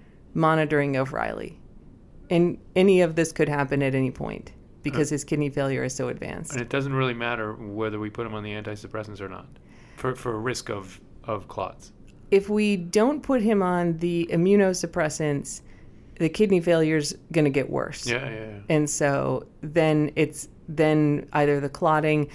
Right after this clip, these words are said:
Speaker 1: so there's basically two ways that you can kind of die from this. One is that you have a clot like that. The other one is that they basically stop eating, start vomiting, like, they just can't keep any food down.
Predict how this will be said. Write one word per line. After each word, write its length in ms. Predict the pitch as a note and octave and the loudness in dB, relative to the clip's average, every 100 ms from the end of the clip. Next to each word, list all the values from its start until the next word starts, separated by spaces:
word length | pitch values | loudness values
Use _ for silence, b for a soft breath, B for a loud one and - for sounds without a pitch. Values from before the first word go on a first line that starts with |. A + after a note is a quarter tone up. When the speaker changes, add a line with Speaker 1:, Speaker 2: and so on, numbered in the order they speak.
| B B | B B
Speaker 1:
so 120 | E3+ | 0
there's 100 | D#3 | 2
basically 380 | F3+ E3+ D#3+ D3+ | 2 2 -2 -4
two 260 | - F3+ | -2 0
ways 360 | E3 D#3 D3 C3+ | 4 4 4 2
that 180 | C#3+ - | -2 0
you 120 | D3 | -6
can 460 | C3+ C#3+ C3+ C3 C#3 - | -2 0 2 0 -2 -10
kind 200 | - C3+ | -4 -2
of 100 | C3 | 0
die 180 | D#3+ D#3 | 0 0
from 160 | C#3+ C3+ | 0 -2
this. 160 | C3+ | -2
One 220 | C#3+ C#3+ | 0 2
is 120 | C3+ C3 | 0 -2
that 200 | C3+ - | -4 -4
you 60 | |
have 140 | C#3 C3+ | -6 -6
a 40 | |
clot 280 | C3+ G3 - | -2 -2 0
like 180 | D#3 D3+ | -4 0
that. 260 | C#3+ C#3 | -2 0
The 120 | D#3+ D3+ | 0 2
other 200 | D3+ D3 | 2 2
one 160 | C#3+ | 0
is 220 | C#3 C3+ | 0 -2
that 240 | C#3 C3 - B B | -2 -4 -6 B B
they 80 | - | -2
basically 360 | C#3+ C#3 - C#3 | 0 0 -2 -4
stop 340 | - C3+ C3+ | 0 -2 0
eating, 360 | D3 C#3 C#3 C3 | -2 0 0 0
start 300 | - C3+ B2+ | 0 -2 0
vomiting, 400 | B2 B2 B2+ B2+ | 0 0 0 -2
like, 140 | B2 | -2
they 100 | B2+ | -4
just 180 | C3 B2+ | -4 -4
can't 180 | C#3 - | -4 -4
keep 180 | C#3 C3 | -8 -6
any 120 | B2+ | -6
food 260 | C3 D3 C3+ | -4 -4 -2
down. 340 | B2+ B2 C3 | -2 -2 -4